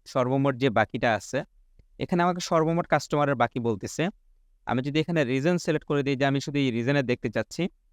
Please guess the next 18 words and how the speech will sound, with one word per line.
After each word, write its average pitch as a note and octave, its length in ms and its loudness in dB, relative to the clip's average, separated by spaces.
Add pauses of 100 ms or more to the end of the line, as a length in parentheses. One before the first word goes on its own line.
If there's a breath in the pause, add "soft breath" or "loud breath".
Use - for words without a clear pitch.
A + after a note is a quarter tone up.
(440)
তাহলে A#2 260 2
আমি B2 180 0
এই B2 60 2
রিজন A#2+ 300 0
সিলেক্ট - 280 -4
করে D3 160 0
দিব D3+ 160 0 (120)
এবং F#3 200 0 (420)
আমার A2+ 280 0
ডেটাটা A2+ 440 2 (600)
ফিল্টার C3 280 0
হয়ে D3+ 140 0
শুধু D3+ 240 -2
ওই C#3 120 4
রিজনেরই B2+ 500 0 (500)
আমাকে G#2+ 280 -2
বাকি A#2 360 0 (380)
দেখাবে। E3+ 420 -2